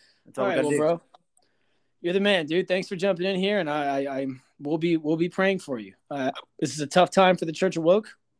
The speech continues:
Speaker 2: Uh, tough time for me getting through these hiccups here. You really nailed me. Um, uh, hiccups of sorrow, not, not laughter. <laughs>
Speaker 1: Yeah.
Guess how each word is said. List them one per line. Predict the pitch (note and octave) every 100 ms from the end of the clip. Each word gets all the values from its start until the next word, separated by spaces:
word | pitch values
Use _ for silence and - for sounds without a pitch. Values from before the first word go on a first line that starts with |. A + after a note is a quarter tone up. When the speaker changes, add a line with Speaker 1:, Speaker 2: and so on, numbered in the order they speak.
| _
Speaker 2:
Uh, | D#3 C3+ B2+ -
tough | F3+
time | - F3
for | D#3 D3+
me | E3 F#3+
getting | F3 C#3
through | D3+
these | D3+ D3+
hiccups | G#3+ G#3 G3 -
here. | F#3 G#3+
You | E3
really | D3 E3 C#3+
nailed | D#3 E3+
me. | F#3 G#3 - - - _
Um, | - C3+ B2+ A#2+ A2 _
uh, | D3+ C#3
hiccups | A#2+ F#3+ G3+ F3
of | F3
sorrow, | - F3 E3 A#2+ - -
not, | D3 C#3 C#3 - _ -
not | C#3 B2
laughter. | A#2+ A2+ - -
<laughs> | _ - - _ _ _ - - - _ _ - - - C#4 - - - _ _ _ - - - - - -
Speaker 1:
Yeah. | A2+